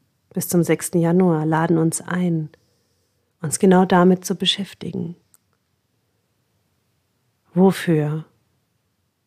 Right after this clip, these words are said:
bist du dankbar? Was hast du geerntet in den letzten Wochen und Monaten, gerade im letzten Quartal? Was hast du geerntet?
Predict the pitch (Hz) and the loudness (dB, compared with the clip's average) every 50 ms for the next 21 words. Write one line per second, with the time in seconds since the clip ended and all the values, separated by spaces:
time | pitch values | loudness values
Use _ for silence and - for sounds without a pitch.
0 | _ _ - 196 165 - - 202 180 - 180 185 202 202 - - 165 151 160 165 | _ _ -6 -6 -4 -4 -4 -4 -2 -2 -2 0 -2 -2 -2 -2 -2 0 -2 -4
1 | 170 160 - _ _ _ _ _ _ _ _ _ _ _ _ _ _ _ _ _ | -6 -8 -12 _ _ _ _ _ _ _ _ _ _ _ _ _ _ _ _ _
2 | _ _ _ _ _ _ _ _ _ _ _ _ _ _ _ _ _ _ _ _ | _ _ _ _ _ _ _ _ _ _ _ _ _ _ _ _ _ _ _ _
3 | - 147 - - 170 - - 202 175 - 175 - - 160 160 175 196 185 190 - | -10 -6 -4 -4 -4 -4 -4 -4 -2 -2 -2 0 0 2 2 2 2 2 0 -2
4 | - 156 160 160 151 151 151 151 147 - - - - - 160 151 147 147 151 160 | -2 0 0 0 0 0 -2 -4 -4 -6 -6 -6 -6 -6 -6 -6 -4 -4 -4 -4
5 | 156 - - 165 160 147 151 156 151 160 160 160 160 160 156 160 - _ - - | -4 -6 -6 -6 -6 -4 -4 -4 0 0 2 2 2 0 -2 -4 -8 _ -16 -16
6 | - - 160 165 165 165 165 165 160 160 160 - - - - - 175 160 160 151 | -8 -4 -4 -2 0 0 0 -2 -2 -4 -6 -8 -10 -8 -8 -8 -8 -8 -8 -12
7 | - _ _ _ _ _ _ _ _ _ _ _ _ _ _ _ _ _ - - | -14 _ _ _ _ _ _ _ _ _ _ _ _ _ _ _ _ _ -6 -4
8 | 175 165 170 - - - 196 202 208 208 190 175 165 165 - _ - 151 - 185 | -4 -4 -4 -6 -4 -2 0 0 0 0 0 -2 -4 -6 -8 _ -16 -10 -10 -10
9 | - - - 180 - 196 - 170 170 165 165 180 - - 185 - - | -10 -10 -12 -10 -8 -8 -6 -4 -4 -4 -6 -8 -10 -16 -20 -20 -20